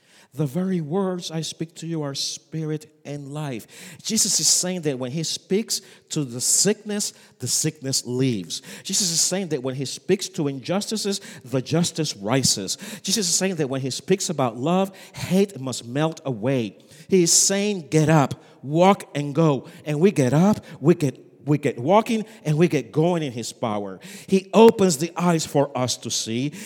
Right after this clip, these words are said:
He touches us so that we can feel and be transformed. He speaks to us and we listen. His sheep always listen and understands his voice.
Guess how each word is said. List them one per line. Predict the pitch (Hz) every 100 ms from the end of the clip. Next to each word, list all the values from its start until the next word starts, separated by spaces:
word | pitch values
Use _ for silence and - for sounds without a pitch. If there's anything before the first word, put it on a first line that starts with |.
| 220
He | 180
touches | 180 - 220 240 180 - -
us | 165 -
so | 151
that | 135
we | 147
can | 143 117
feel | - 190 208 208
and | 143
be | 123
transformed. | 135 117 107 - 139 123 123 175 - - -
He | - 170
speaks | - - 254 -
to | - 190 180
us | 190 190 - - -
and | 156
we | 143
listen. | 131 135 156 - 120 139 - - -
His | 156 -
sheep | - 214 180 -
always | 165 180 147 135 -
listen | 127 139 139 127
and | 123 123 123
understands | 113 117 - 117 104
his | 107
voice. | 90 104 101 143